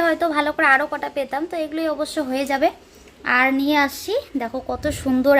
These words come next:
একদম কচুর লতা, মোটা মোটা। যারা এই লতাগুলো খেতে ভালোবাসো, তাদের তো একদম দেখেই মনে হচ্ছে লোভ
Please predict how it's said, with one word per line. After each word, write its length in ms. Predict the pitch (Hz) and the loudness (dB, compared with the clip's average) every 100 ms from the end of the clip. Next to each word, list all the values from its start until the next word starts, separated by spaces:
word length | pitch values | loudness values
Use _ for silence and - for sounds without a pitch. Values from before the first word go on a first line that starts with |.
| 247 | 4
একদম 220 | 233 254 254 | 2 -2 -2
কচুর 260 | 233 - 247 | -2 -2 -2
লতা, 180 | 233 240 233 | 0 -2 -4
মোটা 200 | 240 247 | -4 -4
মোটা। 200 | 233 220 220 - - - - 262 | -2 -6 -10 -14 -20 -20 -6 2
যারা 160 | 240 262 | 6 6
এই 40 | 269 247 | 6 2
লতাগুলো 420 | 247 269 262 269 269 | 2 0 0 0 0
খেতে 220 | - 262 269 226 | -2 -4 -4 -2
ভালোবাসো, 520 | 233 262 262 - 330 - - - | 0 2 2 2 0 -2 -10 -8
তাদের 220 | - 226 247 | -4 -2 -2
তো 40 | 269 | 0
একদম 180 | 254 277 247 | 2 2 2
দেখেই 280 | 240 262 302 285 | 2 2 2 2
মনে 140 | 262 262 | 2 0
হচ্ছে 180 | 254 269 | 0 -2
লোভ 100 | 247 | -2